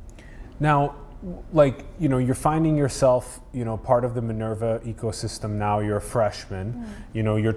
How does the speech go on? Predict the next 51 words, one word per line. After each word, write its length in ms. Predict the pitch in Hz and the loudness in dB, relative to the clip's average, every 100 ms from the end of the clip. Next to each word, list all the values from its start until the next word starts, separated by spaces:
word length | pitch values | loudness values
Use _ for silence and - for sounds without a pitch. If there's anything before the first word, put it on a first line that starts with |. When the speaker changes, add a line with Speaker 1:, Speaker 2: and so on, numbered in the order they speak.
| - | -2
Speaker 1:
you 120 | 123 | 0
know, 100 | 120 | 2
you 180 | 117 123 | 4 4
landed 340 | 127 131 135 127 | 4 2 0 -4
in 140 | 120 | -6
San 220 | - 123 | -6 -6
Francisco 500 | 123 123 120 - - | -6 -8 -8 -6 -6
first. 600 | - 117 107 110 - - - - - | -6 -4 -2 -4 -6 -14 -16 -18 -10
You 100 | 107 | -4
know, 140 | 107 107 | 0 2
we 160 | 110 | 2
have, 360 | 117 113 98 - | 2 2 -2 -8
we 160 | 113 113 | -4 -2
have, 180 | 104 110 | -2 -2
a, 180 | 107 107 - | -4 -8 -8
you 120 | 117 104 | -4 -4
know, 120 | 98 | -2
some 340 | - 104 101 - | -2 -4 -4 -4
images 380 | 110 110 104 101 | 0 0 0 0
about 320 | 98 101 98 | 2 2 2
this 200 | 101 - | -4 -8
too, 300 | - 117 107 | -4 0 2
where, 160 | 101 98 | 2 0
you 140 | 98 | 0
know, 80 | 98 | -2
you 100 | 95 | 0
find 240 | 117 120 | 0 0
yourself 320 | 123 - 120 - | -2 -2 -2 -2
here. 460 | 113 110 110 107 - - - | -2 2 0 -2 -10 -16 -2
You're, 520 | 104 104 104 104 110 113 135 | 2 4 2 0 -4 -8 -2
you're 180 | 113 | 0
starting 360 | 110 - 120 120 | 2 4 4 2
to 100 | 127 | -2
also 340 | 113 117 - 117 | 0 0 0 -2
make 260 | 107 110 | -2 -4
some, 360 | - 117 113 113 | -4 -4 -2 -4
you 100 | 110 | -4
know, 80 | 104 | -4
some 240 | - 117 | -4 -2
art 360 | 107 101 104 113 | 2 2 2 -2
and 120 | 107 | -6
some, 300 | - 107 107 | -4 -4 -4
some 180 | - 107 | -4 -4
of 40 | 104 | -2
your 120 | 104 | -2
creations. 800 | - 104 101 95 107 104 107 - - - - - - | -2 0 0 0 0 0 -2 -6 -10 -10 -10 -8 4
And 140 | 139 139 | 6 8
then, 220 | 135 139 | 6 2
you 120 | 156 139 | 0 0
know, 160 | 131 | 0
what, 440 | 131 123 151 208 | -2 0 4 2